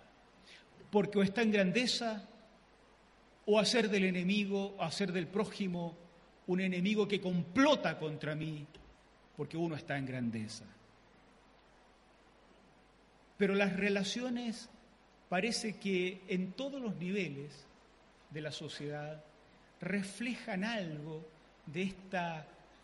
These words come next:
corrupción o de esta, eh, oscuridad moral incluso.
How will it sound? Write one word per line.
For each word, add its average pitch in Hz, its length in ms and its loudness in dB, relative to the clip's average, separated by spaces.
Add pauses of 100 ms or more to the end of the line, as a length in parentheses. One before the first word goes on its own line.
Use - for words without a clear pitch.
(720)
corrupción 151 1080 -2 (420)
o 160 140 -4
de 165 120 -2
esta, 160 640 -2 (420)
eh, 135 280 -8 (280)
oscuridad 170 1040 0 (1000)
moral 160 440 -2
incluso. 117 600 -8